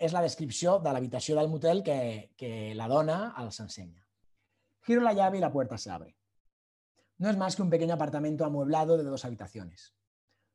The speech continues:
Todo el mundo ha visto docenas de ellos. Hollitz, que és l'home de la família que arriba,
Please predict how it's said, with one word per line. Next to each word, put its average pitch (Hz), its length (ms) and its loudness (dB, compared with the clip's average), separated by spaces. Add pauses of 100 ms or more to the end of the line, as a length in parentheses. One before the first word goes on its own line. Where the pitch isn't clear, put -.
(140)
Todo 175 180 2
el 170 80 0
mundo 156 220 0
ha 143 40 2
visto 135 320 -2
docenas 113 520 -6
de 101 120 -10
ellos. 90 500 -14 (880)
Hollitz, 190 540 -2 (260)
que 104 160 -6
és 98 160 -8
l'home 123 320 2
de 107 60 -6
la 107 80 -8
família 104 320 -6
que 95 80 -12
arriba, 139 320 -4